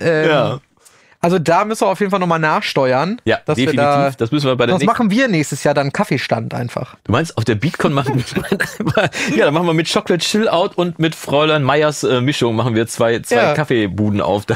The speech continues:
Speaker 2: quasi auf der
Speaker 1: Wenn ihr da Bock drauf habt, dann schreibt das gerne mal in die
Speaker 2: <laughs>
Speaker 1: Kommentare oder schreibt uns gerne eine Mail.
Speaker 2: Ja, absolut, gute Idee. Aber wir haben tatsächlich spannende Sachen erlebt, ne? Also mal
Speaker 1: Ja.
Speaker 2: davon ab, äh, wir, vielleicht können wir die Highlights mal raus, ich, ich fasse mal kurz zusammen. Wir sind auf die Messe drauf, haben uns erstmal einmal umgeguckt und so weiter.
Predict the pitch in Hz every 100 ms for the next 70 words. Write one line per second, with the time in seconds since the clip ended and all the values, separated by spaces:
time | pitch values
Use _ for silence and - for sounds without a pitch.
0 | - - 110 104 104 117 196 220 190 170
1 | 208 226 208 190 185 170 262 165 208 185
2 | 175 180 214 202 185 180 165 165 156 147
3 | 165 202 196 160 151 - 156 156 156 -
4 | 147 151 147 131 135 170 - - - -
5 | 220 196 190 104 - - 151 123 147 139
6 | 131 143 104 - 180 - 131 139 180 117
7 | 127 101 101 101 87 87 92 85 82 -
8 | 120 110 113 107 110 151 139 117 139 98
9 | 117 113 - - 139 110 139 151 180 131
10 | 117 147 170 160 139 139 143 131 123 -
11 | 117 - - - 147 135 151 131 131 147
12 | 123 143 113 - 120 120 104 101 143 -
13 | 131 123 85 107 87 95 95 139 156 143
14 | 143 135 123 123 110 113 131